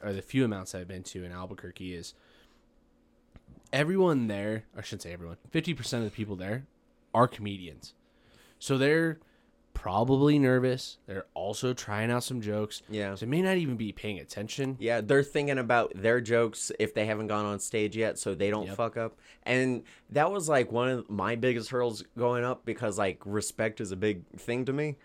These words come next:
Speaker 1: Mm-hmm.
Speaker 2: And so, like, I'm like, "These fucking people aren't even listening to me. What the fuck?"
Speaker 1: Yep.
Speaker 2: You know? <laughs>
Speaker 1: Yep.
Speaker 2: And, yeah.
Speaker 1: And then you realize, like, half of 'em are trying jokes.
Speaker 2: Yeah.
Speaker 1: And then you realize, like, you're like, "Why did, like,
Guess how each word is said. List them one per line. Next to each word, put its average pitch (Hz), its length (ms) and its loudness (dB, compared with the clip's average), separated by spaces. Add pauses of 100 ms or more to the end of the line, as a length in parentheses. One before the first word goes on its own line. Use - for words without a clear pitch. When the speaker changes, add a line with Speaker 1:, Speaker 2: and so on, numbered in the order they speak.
Speaker 1:
Mm-hmm. 139 200 -2 (120)
Speaker 2:
And 117 500 2
so, 123 300 6
like, 117 260 4
I'm 127 220 -6
like, 127 240 -6 (520)
"These 320 160 -8
fucking - 360 -12
people 277 260 -8
aren't 208 200 -4
even 214 200 -6
listening 226 360 -2
to 92 100 -2
me. 92 160 -4
What 95 180 -8
the 165 80 -10
fuck?" 190 260 0
Speaker 1:
Yep. 110 220 2
Speaker 2:
You 139 100 2
know? 151 240 4
<laughs> 170 60 2 (580)
Speaker 1:
Yep. 110 240 0 (240)
Speaker 2:
And, - 60 -6
yeah. 113 160 4
Speaker 1:
And 156 40 6
then 170 100 4
you 170 80 2
realize, 151 320 4
like, 104 160 -10
half - 360 -2
of 127 120 0
'em 123 160 2
are 101 320 -4 (180)
trying 98 420 -6
jokes. 143 440 0 (200)
Speaker 2:
Yeah. 151 280 2
Speaker 1:
And 131 100 4
then 139 320 8
you 120 140 0
realize, 131 420 4
like, 104 160 -8
you're 120 80 -2
like, 110 180 -8
"Why 104 240 -8
did, 104 200 -8
like, 104 200 -10